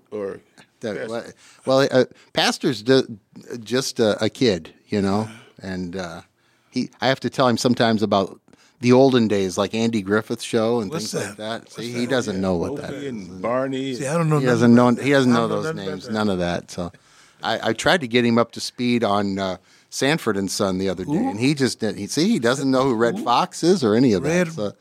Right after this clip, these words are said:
Speaker 1: He
Speaker 3: Red.
Speaker 1: doesn't, he doesn't know Lamont?
Speaker 2: Lamont Sanford, yeah. <laughs>
Speaker 3: What are,
Speaker 2: Anyway,
Speaker 3: what are
Speaker 2: that's
Speaker 3: those
Speaker 2: for
Speaker 3: things? I'm, I'm too young to
Speaker 2: That's
Speaker 3: know
Speaker 2: for
Speaker 3: that.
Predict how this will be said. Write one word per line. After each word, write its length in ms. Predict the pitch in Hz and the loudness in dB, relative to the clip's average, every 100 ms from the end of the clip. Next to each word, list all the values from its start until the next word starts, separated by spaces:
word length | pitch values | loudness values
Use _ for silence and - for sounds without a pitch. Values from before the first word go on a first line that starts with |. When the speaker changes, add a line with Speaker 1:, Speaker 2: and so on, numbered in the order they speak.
| 143 | -6
Speaker 1:
He 20 | |
Speaker 3:
Red. 120 | 160 | -4
Speaker 1:
doesn't, 240 | 185 139 139 | -4 -6 -6
he 80 | |
doesn't 260 | 143 151 135 | -4 -4 -2
know 140 | 139 | -2
Lamont? 640 | 131 113 98 98 120 - - - | 0 -2 -2 -4 -6 -10 -16 -8
Speaker 2:
Lamont 420 | - 110 120 135 - | 0 4 6 4 2
Sanford, 600 | - 120 104 95 85 98 | -2 0 -2 -6 -8 -4
yeah. 320 | 101 82 90 - - | -2 -4 -8 -14 -8
<laughs> 100 | 117 - - 175 | -6 -6 -6 -2
Speaker 3:
What 140 | 359 | 2
are, 80 | 392 | 4
Speaker 2:
Anyway, 300 | 143 110 98 | 6 6 4
Speaker 3:
what 180 | 196 254 | 2 0
are 80 | |
Speaker 2:
that's 200 | 180 185 196 | 2 2 0
Speaker 3:
those 100 | 180 | 0
Speaker 2:
for 120 | 156 | 0
Speaker 3:
things? 260 | 147 120 113 | -2 -4 -2
I'm, 240 | 151 202 - - - 226 226 | -2 -2 -8 -20 -16 -4 -2
I'm 260 | 214 202 | 0 0
too 240 | - 185 180 | -2 -2 -2
young 560 | 143 131 131 143 139 | 0 2 4 4 0
to 140 | 123 120 | -6 -2
Speaker 2:
That's 180 | 143 113 | -2 0
Speaker 3:
know 80 | |
Speaker 2:
for 100 | 117 | 4
Speaker 3:
that. 40 | 160 | 6